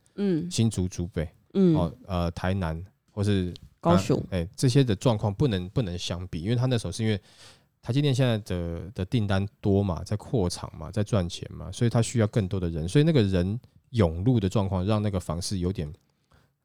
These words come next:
Speaker 2: 呃，
Speaker 1: 过热吗？
Speaker 2: 对，有一点点就是稍微狂热一点点。
Speaker 1: 嗯。
Speaker 2: 好，那那个，那个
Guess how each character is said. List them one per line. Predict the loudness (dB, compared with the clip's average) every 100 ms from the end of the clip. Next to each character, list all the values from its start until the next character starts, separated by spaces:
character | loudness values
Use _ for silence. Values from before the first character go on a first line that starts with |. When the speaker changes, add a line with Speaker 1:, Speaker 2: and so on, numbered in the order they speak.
| _
Speaker 2:
呃， | -10 -8 -10 -14 -2
Speaker 1:
过 | 10 12 12
热 | 12 10
吗？ | 8 2 2
Speaker 2:
对， | 4
有 | 6
一 | 4
点 | 4
点 | 2
就 | 2
是 | 0 -2 -6 -20 _ _ _ -20
稍 | -6 2 2
微 |
狂 | 2 -2 -6
热 | -6 -4
一 |
点 | 4 6 6
点。 | 2
Speaker 1:
嗯。 | -4 _ _
Speaker 2:
好， | -4 -4 -8 _ _ _ _ _ _
那 | 0 0
那 | 0
个， | 0
那 |
个 | 0 0 -2